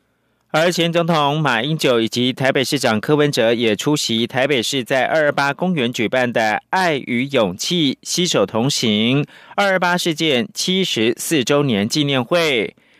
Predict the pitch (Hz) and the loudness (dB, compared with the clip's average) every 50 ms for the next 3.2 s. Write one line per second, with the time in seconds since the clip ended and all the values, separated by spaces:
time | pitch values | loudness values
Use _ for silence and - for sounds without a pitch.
0 | _ _ _ _ _ - 165 175 185 208 240 240 220 220 214 - 233 220 175 - | _ _ _ _ _ -2 0 0 2 2 2 2 2 0 0 0 -2 -2 0 0
1 | 160 151 160 151 - 151 156 160 160 156 147 - 156 156 160 156 - 156 156 151 | 0 0 2 2 0 2 2 2 2 2 2 2 0 0 0 0 0 -2 0 2
2 | 156 151 147 131 139 135 - 127 110 113 120 131 127 123 104 101 110 147 156 151 | 2 2 2 2 2 0 0 0 0 0 0 0 -2 -2 -2 0 0 2 2 2
3 | 139 123 - | 2 0 -2